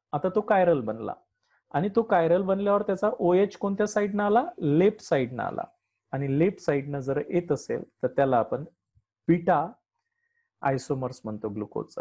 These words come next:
Beta माइन-, beta plus, beta D glucose म्हणतात त्याला. काय म्हणतात? Beta डी glucose. हे ग्लुकोजचं open chain structure आहे, D glucose. बरोबर आहे?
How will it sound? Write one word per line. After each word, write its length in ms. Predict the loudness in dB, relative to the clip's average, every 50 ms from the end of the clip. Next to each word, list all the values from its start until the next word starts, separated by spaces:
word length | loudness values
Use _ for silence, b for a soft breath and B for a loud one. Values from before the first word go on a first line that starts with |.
| -10 -8
Beta 540 | -4 -2 0 0 0 2 2 2 2 2 0 -6 _ _ _ _ _ _ _ _ _ -8
माइन-, 680 | -4 -2 0 0 0 -2 -6 -8 -8 -8 -8 -6 -4
beta 340 | -4 -2 0 2 2 2 2
plus, 540 | 0 -4 -4 -2 -2 0 -2 -2 -6 -12 -20 _ _ _ _ _ _ _ _ _ -4
beta 260 | -2 2 4 4 2
D 360 | 2 2 -2 -4 -4 -8 -14 _ -14 -14 -10 -6
glucose 400 | -6 -6 -6 -6 -8 -8 -8 -10 -12
म्हणतात 260 | -16 -12 -10 -10 -8
त्याला. 220 | -8 -10 -12 -12 -14 -18 _ _ _ _ _ _
काय 120 | -6 -6
म्हणतात? 340 | -4 -6 -4 -2 0 0 0 -2 -6 _ _ _ _ _ _ -10
Beta 300 | -6 -4 -2 -2 -2 -2
डी 160 | -2 -2 -4
glucose. 600 | -4 -6 -8 -8 -8 -8 -10 -10 -10 -14 -20 -20 _ _ _ _ _ _ _ _ _ _ _
हे 80 | 0 0
ग्लुकोजचं 720 | 2 2 2 2 2 2 0 0 0 0 0 2 2 2 0 0 0
open 340 | 0 0 0 0 0 -2 -2
chain 240 | -2 -2 -2 0 -2
structure 480 | -4 -4 -4 -6 -6 -6 -6 -4 -2
आहे, 240 | -2 -4 -4 -4 -2
D 100 | -2 0
glucose. 520 | 0 2 2 0 0 0 -4 -6 -6 -8 -10 -16 -20 -20 _ _ _ _ _ _ _ _ -4
बरोबर 360 | -2 0 2 4 4 4 4
आहे? 160 | 2 0 -2